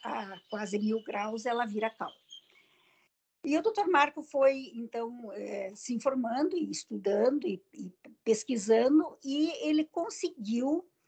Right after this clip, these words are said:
depois de alguns anos, porque um processo desse demora, ele teve um ganho de causa no Supremo Tribunal Federal, que toda a,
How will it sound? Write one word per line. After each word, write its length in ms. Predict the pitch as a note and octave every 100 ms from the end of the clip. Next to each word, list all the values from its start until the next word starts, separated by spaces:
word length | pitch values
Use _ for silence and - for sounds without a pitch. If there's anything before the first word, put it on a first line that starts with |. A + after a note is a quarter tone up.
| - _ _ _ _
depois 460 | - A3+ A3+ A#3+ A#3
de 60 | G#3
alguns 340 | A3+ A3+ G#3
anos, 280 | G#3+ B3 C#4+
porque 220 | A3+ G#3+
um 80 | G3+
processo 460 | G#3 - G3 -
desse 320 | - - F3 G3+
demora, 640 | A3+ C4 G#3 G3+ G#3+ D4+ - _ _ _ _
ele 180 | - C4
teve 240 | C4+ C#4+ D#4+
um 100 | D#4
ganho 300 | B3 B3 C4
de 80 |
causa 400 | A#3+ G#3+ A3 A#3
no 100 | B3+
Supremo 440 | A3+ - A3+ B3+ E4
Tribunal 360 | B3+ A#3+ G#3+ G#3
Federal, 600 | A#3 A#3 A3+ G3+ G#3+ - _ _ _ _ _ _
que 140 | D4+
toda 760 | D4+ - C#4+ D#4 E4+ F#4 F#4 - -
a, 400 | B3+ C4+ D4